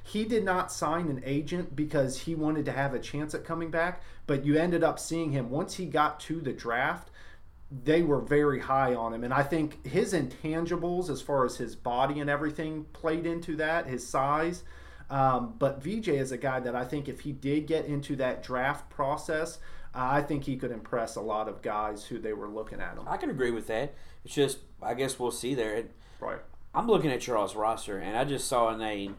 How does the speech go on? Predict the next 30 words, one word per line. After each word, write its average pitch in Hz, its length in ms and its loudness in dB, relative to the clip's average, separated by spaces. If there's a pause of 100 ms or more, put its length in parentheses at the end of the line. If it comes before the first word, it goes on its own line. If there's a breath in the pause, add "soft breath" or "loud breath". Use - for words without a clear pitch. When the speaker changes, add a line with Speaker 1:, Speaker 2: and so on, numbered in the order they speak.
Speaker 2:
I 107 140 -2
know 123 140 4
I'm 117 160 4
bringing 120 240 0
this 107 120 -6
out 110 140 2
of 104 80 -6
nowhere. 104 360 -4 (440 soft breath)
I 170 120 2
just 160 200 0
saw 139 220 8
a 110 100 4
name 113 360 -2
that 110 140 2
I 127 340 6
totally 127 540 4
forgot 107 440 0
about. 87 400 -4 (280 soft breath)
Speaker 1:
All 98 80 -10
right. 110 300 -2 (160)
Speaker 2:
And 117 360 -2 (340)
I 117 120 4
can't 147 340 2
believe 127 240 0
we 127 140 0
haven't 123 340 4
talked 117 300 4
about 98 260 0
him, 98 160 -4
because 104 560 -4